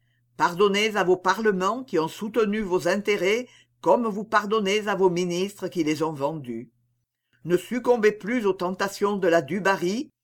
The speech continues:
mais délivrez-nous de ce diable de chancelier, ainsi soit-il. »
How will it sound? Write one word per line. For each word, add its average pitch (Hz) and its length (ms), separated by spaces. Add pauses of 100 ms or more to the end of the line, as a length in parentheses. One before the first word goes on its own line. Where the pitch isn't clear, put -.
(280)
mais 170 140
délivrez-nous 214 800
de 180 120
ce 180 120
diable 175 480
de 180 120
chancelier, 185 880 (340)
ainsi 240 300
soit-il. » 131 560